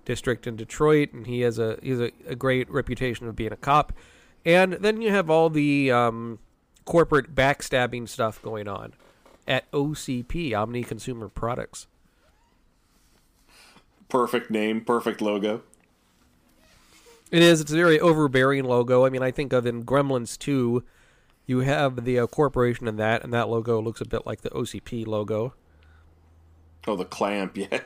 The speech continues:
Speaker 1: The clamp, yeah, with the big C. Um, so you have Daniel O'Herlihy as the old man, who's kind of the head guy on top. Next in line is Ronnie Cox as Dick Jones.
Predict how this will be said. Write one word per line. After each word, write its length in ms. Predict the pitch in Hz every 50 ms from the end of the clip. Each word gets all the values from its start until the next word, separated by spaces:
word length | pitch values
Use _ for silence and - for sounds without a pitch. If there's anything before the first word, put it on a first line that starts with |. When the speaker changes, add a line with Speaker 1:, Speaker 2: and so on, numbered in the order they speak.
| - -
Speaker 1:
The 100 | 127 117
clamp, 380 | - - 143 131 120 113 110
yeah, 100 | 127 117
with 140 | 113 110 -
the 60 | -
big 200 | 113 117 110 -
C. 320 | - - 117 113 120 123 - - _ -
Um, 420 | - 123 123 123 120 117 120 120 - - - - _ _ _ _ _ _ _ _ _ _ _ _ _ _ _ _ _ _ _ _ _ _ _ _ _ _ _ _ _ _ _ _ _ _ _ _ _ _ _ _ -
so 120 | - - 180
you 160 | 180 185 185
have 200 | 190 175 147 139
Daniel 400 | 165 190 208 220 220 214 202 185 165
O'Herlihy 840 | 139 147 139 131 - 185 190 196 180 143 117 120 120 127 139 147 -
as 180 | - 131 120 131
the 80 | 131
old 240 | - 143 139 131 120
man, 360 | 123 127 123 120 120 131 151
who's 180 | 165 180 131 120
kind 180 | - 147 127 127
of 60 | 120
the 200 | 120 117 110 - 127
head 180 | 131 127 127
guy 180 | 120 127 117 113
on 120 | 117 107
top. 340 | - - 113 113 147 185 _ _ _ _ _ _ _ _ _ _ _ _ _ _ _ _ _ _ -
Next 280 | - 151 147 - - -
in 80 | 143
line 200 | 143 143 143 139
is 120 | 135 123 123
Ronnie 320 | 120 131 135 139 143 135
Cox 500 | - - 131 127 147 180 - - - -
as 160 | 131 117 110
Dick 240 | - - 127 - -
Jones. 420 | - 131 127 131 139 151 156 -